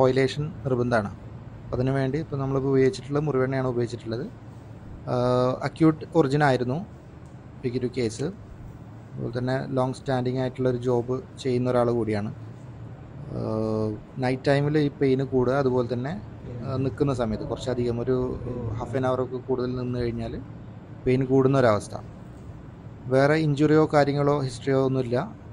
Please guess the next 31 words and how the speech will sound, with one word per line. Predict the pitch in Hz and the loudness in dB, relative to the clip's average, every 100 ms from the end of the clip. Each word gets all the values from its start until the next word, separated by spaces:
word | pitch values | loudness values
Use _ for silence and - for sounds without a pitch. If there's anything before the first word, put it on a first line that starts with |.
| - - - 127 | -16 -16 -12 -8
വേറെ | 117 117 120 127 127 127 | -4 -4 -4 -6 -6 -2
urinary | 123 123 131 127 123 120 - | 0 0 -2 0 -2 -4 -10
ഇൻഫെക്ഷനോ | 123 117 117 123 104 - - - - - | -8 -6 -6 -4 -6 -6 -16 -16 -16 -10
അങ്ങനൊന്നുമില്ല. | 123 123 117 107 117 - - - - - | -4 -2 0 -2 -4 -6 -14 -16 -16 -8
പക്ഷെ | - 135 | 2 6
local | 135 139 151 | 6 4 2
tenderness | 147 139 139 135 165 170 - - 139 | 4 4 2 0 -2 -4 -8 -8 -2
നല്ല | 131 135 | 2 2
രീതിയിൽ | 127 131 131 | 2 2 2
കാണു-, | 127 123 135 120 | 2 0 -2 -2
കാണുന്നുണ്ട്. | 120 123 117 139 151 - - - - - 127 | -2 0 -2 -4 -6 -12 -14 -16 -16 -12 -2
ലോവർ | 120 120 120 - | 0 2 0 -4
ഏരിയയിൽ | 123 117 113 131 - | -2 -2 -2 -4 -2
പാരാസ്പൈനൽ | 120 117 120 117 117 117 | -2 -2 -4 -4 -4 -4
റീജിയനിൽ | 110 110 117 143 | -4 -4 -6 -6
എൽ | 127 | -6
ഫോർ, | 120 120 | -4 -4
എൽ | 113 123 | -4 -4
ഫൈവ് | 113 113 | -4 -4
റീജിയനിൽ | 110 113 123 | -4 -4 -4
നന്നായിട്ട് | 123 113 110 113 | -4 -2 -4 -4
കാണിക്കുന്നുണ്ട്. | 113 110 113 113 104 - - - - - - | -4 -4 -4 -6 -8 -10 -12 -12 -12 -12 -6
അതുപോലെ | 131 131 135 | 0 2 2
തന്നെ | 143 143 | 2 0
സ്ലൈറ്റ് | 143 143 143 151 | 2 2 4 4
എഡിമ | 135 139 117 | 4 2 0
ഉണ്ട്, | 147 - | -2 -4
ചെറിയൊരു | 127 123 123 123 - | -4 -2 0 -2 -2
swelling | 127 117 123 120 | -2 0 0 -2
ഉണ്ട്. | 110 - - - - - - - - | -2 -6 -8 -12 -12 -10 -10 -10 -8
But, | 135 | -6